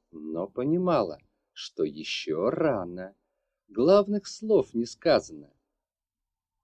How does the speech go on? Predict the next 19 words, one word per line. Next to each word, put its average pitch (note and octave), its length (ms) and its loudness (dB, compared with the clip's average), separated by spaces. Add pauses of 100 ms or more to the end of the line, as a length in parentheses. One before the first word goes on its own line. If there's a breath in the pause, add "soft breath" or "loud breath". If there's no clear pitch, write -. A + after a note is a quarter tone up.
Как G3+ 340 -2
она F#3+ 280 4
ни F3+ 140 4
пыталась D#3 680 2
присмотреться, A2 1120 -2
ничего D#3+ 840 0
не A#2+ 160 2
видела, F#2 580 0 (220)
что - 300 -2
ее F#2+ 300 2
раздражало. G2 960 0 (840)
Она B2 300 0
могла F3 320 2
только F3+ 440 0
чувствовать C3 800 -2
эмоции C#3 540 0
бывших B2+ 500 -4
любовников. D3+ 800 0 (1200)
«Заткнись!» B2 1600 2